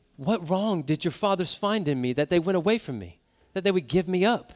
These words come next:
Verse eleven, he's, he's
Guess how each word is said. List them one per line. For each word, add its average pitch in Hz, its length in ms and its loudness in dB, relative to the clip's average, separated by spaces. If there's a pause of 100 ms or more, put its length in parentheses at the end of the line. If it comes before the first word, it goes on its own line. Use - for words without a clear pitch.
(1500)
Verse 180 220 2
eleven, 160 420 2 (2750)
he's, - 420 -2
he's 170 260 0